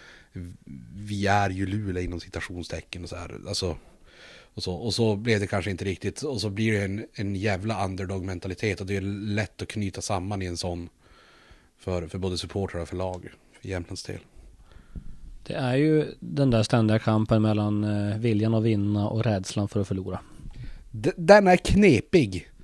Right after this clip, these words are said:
Speaker 1: Den är knepig.
Speaker 2: Allt att vinna, allt att förlora och så vidare.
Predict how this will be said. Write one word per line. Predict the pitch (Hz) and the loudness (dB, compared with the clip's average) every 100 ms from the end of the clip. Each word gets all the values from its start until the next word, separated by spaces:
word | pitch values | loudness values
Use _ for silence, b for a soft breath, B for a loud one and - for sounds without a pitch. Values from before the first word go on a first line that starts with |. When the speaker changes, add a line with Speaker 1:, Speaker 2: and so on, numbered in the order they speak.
| - - | -18 -2
Speaker 1:
Den | 143 | 2
är | 147 | 4
knepig. | 143 131 92 - 90 87 - - - - _ _ - _ _ _ - - - - - - - | 4 2 2 -2 -4 -6 -20 -20 -20 -20 _ _ -20 _ _ _ -20 -18 -4 -4 -4 -8 0
Speaker 2:
Allt | 120 110 | 2 4
att | 117 | 6
vinna, | 110 101 104 | 6 4 2
allt | 95 - | 0 0
att | |
förlora | 104 101 98 98 | 0 0 0 0
och | 107 185 - - - - | 2 2 2 -4 -14 -12
så | - 113 | -6 -4
vidare. | 101 95 98 98 | -4 -6 -6 -8